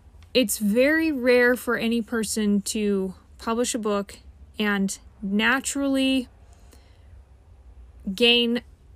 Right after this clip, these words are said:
a large readership. Most of the time when someone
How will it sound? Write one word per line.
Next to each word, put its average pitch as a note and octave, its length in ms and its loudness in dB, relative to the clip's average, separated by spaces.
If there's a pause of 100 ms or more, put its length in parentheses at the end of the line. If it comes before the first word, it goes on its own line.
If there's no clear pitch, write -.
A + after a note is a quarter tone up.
(140)
a A3+ 100 0
large G#3 360 -2
readership. F#3+ 580 -6 (1400)
Most C4+ 300 2
of F4 60 0
the F4 80 2
time A#3+ 320 2
when G#3+ 160 0
someone A#3 600 0